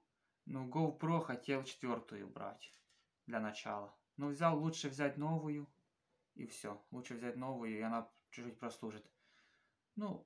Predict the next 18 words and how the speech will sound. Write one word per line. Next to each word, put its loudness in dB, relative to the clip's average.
как -4
говорится, 2
да, 8
Китай, 6
ну. -4
Китай 2
просто, -2
ну -8
как 0
сказать. -8
Китай, 6
зато 2
новый 2
Китай. -8
Такая -6
вот -10
камера, -6
друзья. -12